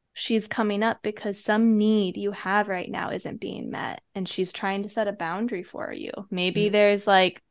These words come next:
Speaker 1: a boundary that does need to be set so that your energy and your resources aren't depleted, so you don't get to that snapping point.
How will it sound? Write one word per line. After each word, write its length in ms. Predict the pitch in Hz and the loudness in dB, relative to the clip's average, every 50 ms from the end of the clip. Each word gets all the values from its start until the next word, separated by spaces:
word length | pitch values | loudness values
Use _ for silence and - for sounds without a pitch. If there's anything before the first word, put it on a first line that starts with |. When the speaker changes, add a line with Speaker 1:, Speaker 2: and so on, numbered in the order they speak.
| _ - | _ 2
Speaker 1:
a 100 | 190 202 | 2 4
boundary 520 | 190 - 180 185 196 208 208 202 202 196 | 6 8 8 8 8 8 6 6 6 6
that 200 | 190 185 - - | 6 6 4 4
does 280 | - 180 185 202 202 214 | 4 6 6 6 4 4
need 220 | 196 190 180 175 | 2 0 0 0
to 60 | - | -2
be 140 | 185 180 180 | -2 -2 -2
set 320 | 175 - - 175 - - - | -2 -2 -4 -4 -4 -4 -6
so 100 | - 185 | -6 -4
that 160 | 180 175 175 | -2 -2 0
your 200 | 175 190 175 - - | 0 0 0 0 -2
energy 480 | - 185 202 220 220 220 190 190 196 190 | -2 0 2 4 4 4 2 2 2 2
and 140 | 185 180 180 | 2 2 0
your 160 | 175 170 165 | 0 0 -2
resources 680 | 160 175 180 202 190 - 202 180 175 - - 185 170 - | 0 0 0 0 0 0 -2 -2 -2 -2 -4 -4 -2 0
aren't 300 | - 180 175 156 170 - | 0 0 0 0 -4 -8
depleted, 680 | - - - - 175 185 190 185 175 160 160 165 - | -10 -10 -6 -4 -2 0 0 0 0 -2 -4 -6 -10
so 120 | - - 180 | -8 -6 -2
you 160 | 175 175 170 | -2 0 0
don't 240 | 175 175 190 214 - | 0 -2 -2 -4 -6
get 160 | 180 - - | -10 -10 -10
to 80 | - - | -12 -10
that 240 | - - - - - | -8 -8 -8 -8 -12
snapping 520 | - - 170 - - - - - - 180 | -12 -10 -8 -8 -8 -10 -10 -12 -12 -12
point. 360 | - - - - - 98 - | -12 -12 -12 -10 -10 -10 -12